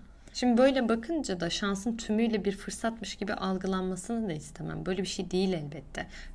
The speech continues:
Rastlantısal, im, tahmin edilemeyen, sebebi bilinmeyen bir kısmı da var. Ama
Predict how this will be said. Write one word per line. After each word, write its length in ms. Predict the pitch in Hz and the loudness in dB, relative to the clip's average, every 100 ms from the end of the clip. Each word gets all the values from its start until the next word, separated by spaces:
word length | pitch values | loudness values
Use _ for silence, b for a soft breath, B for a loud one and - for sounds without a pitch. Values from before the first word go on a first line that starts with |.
| - | 0
Rastlantısal, 1040 | 180 180 - 180 175 - - 185 180 180 180 B B B - | 0 0 -2 -2 -2 -6 -6 -2 0 -2 -6 B B B -8
im, 280 | 180 170 165 | -4 -2 -4
tahmin 540 | - 185 175 190 196 | -4 -4 2 2 2
edilemeyen, 720 | - 185 180 185 190 185 180 | 0 0 2 2 2 2 -2
sebebi 500 | 180 - 185 180 196 | -4 -4 -4 -2 0
bilinmeyen 640 | 180 175 202 208 196 190 190 | 0 2 2 2 0 0 0
bir 100 | 190 | -2
kısmı 420 | - - 226 214 | -6 -4 -2 -2
da 120 | 165 | -4
var. 220 | 170 - - - - - - | -6 -14 -18 -18 -18 -20 -8
Ama 360 | 135 131 170 | 2 4 4